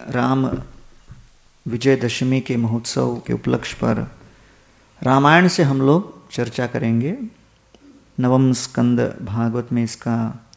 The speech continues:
संक्षिप्त वर्णन आया है, क्योंकि महाराज परीक्षित आगंतुक मृत्यु की प्रतीक्षा करते हुए यमुना के तट पर बैठे थे और उनके पास तीन दिन से अधिक समय नहीं था,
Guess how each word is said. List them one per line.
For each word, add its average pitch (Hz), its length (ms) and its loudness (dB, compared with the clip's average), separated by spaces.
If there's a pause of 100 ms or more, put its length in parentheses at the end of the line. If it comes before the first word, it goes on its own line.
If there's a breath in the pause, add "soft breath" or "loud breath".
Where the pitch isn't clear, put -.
(540 soft breath)
संक्षिप्त 156 580 0
वर्णन 151 360 4
आया 139 240 2
है, 151 120 2
क्योंकि 147 240 0
महाराज 127 440 0
परीक्षित - 640 -2
आगंतुक 117 540 -2
मृत्यु 117 280 -6
की 117 100 -10
प्रतीक्षा 117 480 -6
करते 120 340 -8
हुए 117 220 -2
यमुना 117 340 0
के 117 120 -6
तट 120 280 -8
पर 117 160 -4
बैठे 117 300 -4
थे 120 340 -2 (880 soft breath)
और 135 160 4
उनके 143 240 4
पास - 640 -4 (760)
तीन 143 240 0
दिन 135 180 -2
से 131 140 -4
अधिक 123 220 -2
समय 123 300 -2
नहीं 120 280 -2
था, 110 380 -10